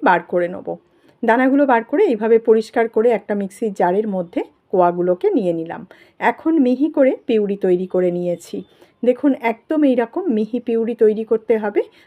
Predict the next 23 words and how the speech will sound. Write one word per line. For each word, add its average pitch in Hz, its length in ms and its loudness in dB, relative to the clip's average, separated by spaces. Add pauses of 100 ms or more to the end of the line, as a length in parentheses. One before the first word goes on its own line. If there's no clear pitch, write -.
(100)
লক্ষ্য 247 280 2
রাখতে 262 300 -2
হবে 220 200 -4 (120)
দানা 180 280 0
যেন 185 280 -2
না 254 220 -2
থাকে। 175 260 -8 (380)
একটা 233 260 -2
বড় 247 280 2
বাটির 262 340 0
মধ্যে 254 340 -2 (160)
নিয়ে 233 220 0
নিলাম, 240 300 -2 (300)
আর 196 200 -4
তার 220 200 2
সঙ্গে 262 340 -2 (100)
নিয়ে 226 180 0
নিচ্ছি 214 340 -6 (140)
এক 208 160 -6 (100)
কাপ 427 240 -4
ময়দা। 170 340 -4 (260)
এখানে 285 360 2
আমি 294 140 2